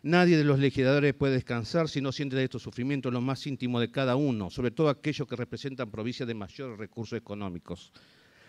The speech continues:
La promoción de la salud necesita de políticas activas, de mayor presupuesto, para que los determinantes de la salud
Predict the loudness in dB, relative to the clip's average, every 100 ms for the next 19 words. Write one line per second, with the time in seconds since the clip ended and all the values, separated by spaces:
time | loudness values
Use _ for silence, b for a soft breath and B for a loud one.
0 | B B 6 8 6 2 0 2 2 2
1 | 0 -2 -2 -4 -4 -4 -4 -4 -2 -2
2 | -4 0 0 2 0 -6 b b b -6
3 | -4 -2 2 2 4 2 0 4 6 6
4 | 2 -6 -2 -2 2 0 2 0 0 0
5 | 0 0 0 0 0 -2